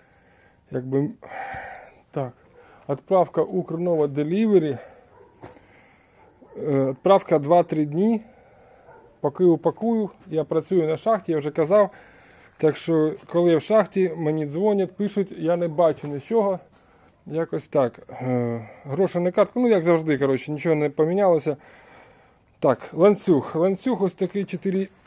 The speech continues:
чотири шість метрів. Ось такий у нього профіль ланцюга, бачите, отак він. І до нього добавлено чуть більше метра такого тонкого.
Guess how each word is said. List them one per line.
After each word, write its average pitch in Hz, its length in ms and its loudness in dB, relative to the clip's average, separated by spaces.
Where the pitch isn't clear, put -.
чотири 185 440 -4
шість 190 300 -6
метрів. 220 400 -2
Ось 139 100 -12
такий 147 380 -12
у 139 60 -8
нього 143 140 -6
профіль 202 380 -8
ланцюга, 139 460 -10
бачите, 156 320 -12
отак 127 220 -14
він. 127 120 -16
І 170 120 0
до 165 100 -2
нього 190 280 2
добавлено 185 640 2
чуть 190 160 -2
більше 170 320 -2
метра 170 300 0
такого 156 360 -4
тонкого. 131 600 -4